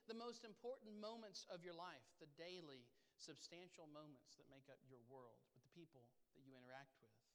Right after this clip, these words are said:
It breaks the cycle of pettiness. It breaks the cycle of bitterness. And it breaks the cycle of hate and revenge that so naturally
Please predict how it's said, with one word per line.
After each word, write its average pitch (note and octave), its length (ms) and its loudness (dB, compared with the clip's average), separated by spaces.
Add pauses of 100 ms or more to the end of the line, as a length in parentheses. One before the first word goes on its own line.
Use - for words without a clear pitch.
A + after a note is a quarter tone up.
(760)
It E3 80 0
breaks F#3+ 320 4
the F3 140 -2
cycle F#3 420 8
of D#3+ 80 -2 (160)
pettiness. E3 560 -2
It D3+ 80 -8
breaks F3 320 2
the E3 80 -2
cycle E3+ 400 0
of D#3 160 -2
bitterness. D3 480 2
And D3 80 -4
it D3+ 160 -2
breaks E3+ 240 2
the F3 80 -4
cycle E3+ 480 2
of - 160 -8
hate F3+ 160 2 (480)
and F3+ 80 2
revenge E3 560 2
that D3 160 -8
so F3 80 -4
naturally E3 480 -2